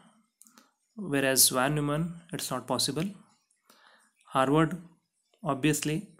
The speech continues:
comparatively high cost because we do have two separate memories and two buses.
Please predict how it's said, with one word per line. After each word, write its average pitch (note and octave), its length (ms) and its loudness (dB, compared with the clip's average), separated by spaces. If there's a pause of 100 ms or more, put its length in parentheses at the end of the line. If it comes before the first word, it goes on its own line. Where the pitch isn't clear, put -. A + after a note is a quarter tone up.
(140)
comparatively C3+ 600 0
high C3+ 160 -4
cost D3 400 -4
because B2+ 400 -4
we B2 140 -2
do C3 160 -2
have B2+ 260 -2
two C#3 100 -2
separate B2+ 440 -2
memories B2 340 -4
and A2+ 180 -8
two B2+ 120 -2
buses. - 500 -2